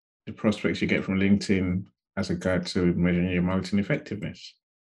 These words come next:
We'll look at what makes measuring marketing so hard, and then we'll look at how you can actually work out and measure if your LinkedIn lead generation is actually working beyond looking at prospects. So let's begin.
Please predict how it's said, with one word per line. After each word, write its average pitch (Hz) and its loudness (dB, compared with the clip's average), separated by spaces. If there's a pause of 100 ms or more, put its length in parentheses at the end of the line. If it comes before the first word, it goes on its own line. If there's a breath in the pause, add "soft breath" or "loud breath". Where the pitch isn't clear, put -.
(240)
We'll 101 6
look 139 4
at - 0 (520)
what 107 2
makes 107 4
measuring 101 4 (100)
marketing 101 0
so 98 0
hard, 117 0 (280)
and 107 6
then 107 8
we'll 104 6
look 107 4
at 92 -4 (300)
how - -4
you 98 0
can 101 2
actually 92 0 (120)
work 98 2
out 90 -2 (120)
and 92 -4
measure 92 -2
if 90 -4
your 92 0
LinkedIn 90 0
lead 87 2
generation 87 -2
is 87 -4
actually 85 -4
working 139 0 (200)
beyond 92 0
looking 87 -6
at 90 -10
prospects. - -12 (420)
So 156 4 (360)
let's 107 2
begin. 82 -6